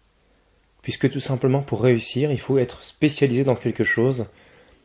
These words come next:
On peut pas être touche à tout. Voilà, ça c'est pas, euh, euh, c'est pas l'état d'esprit qui sera efficace, hein. Il faut rester concentré sur une tâche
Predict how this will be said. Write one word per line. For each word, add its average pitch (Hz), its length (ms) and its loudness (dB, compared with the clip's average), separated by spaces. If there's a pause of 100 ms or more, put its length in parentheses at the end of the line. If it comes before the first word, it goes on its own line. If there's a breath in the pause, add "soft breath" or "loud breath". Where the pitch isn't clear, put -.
(340 soft breath)
On 120 80 2
peut 120 120 4
pas 147 180 6
être 139 180 2
touche - 280 -2
à 117 60 2
tout. - 180 -12 (300)
Voilà, 98 300 -2
ça - 180 -4
c'est - 240 2
pas, 127 300 4
euh, 104 140 2 (920 soft breath)
euh, 101 220 -6
c'est - 240 -2
pas 151 100 4
l'état 147 260 6
d'esprit 131 440 0
qui 135 120 -6
sera - 360 0
efficace, - 840 -2 (240)
hein. 117 140 -8 (140)
Il - 60 -16
faut - 200 -2
rester 143 520 2
concentré 147 580 4
sur 123 220 0
une 110 120 2
tâche 127 500 0